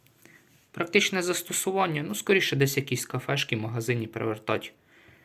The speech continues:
увагу клієнтів, покупців. В домашніх умовах,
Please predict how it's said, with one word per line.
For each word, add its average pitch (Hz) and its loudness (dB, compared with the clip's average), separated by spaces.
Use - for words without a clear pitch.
увагу 107 -2
клієнтів, 117 2
покупців. - -8
В 131 -10
домашніх 123 -4
умовах, 131 -2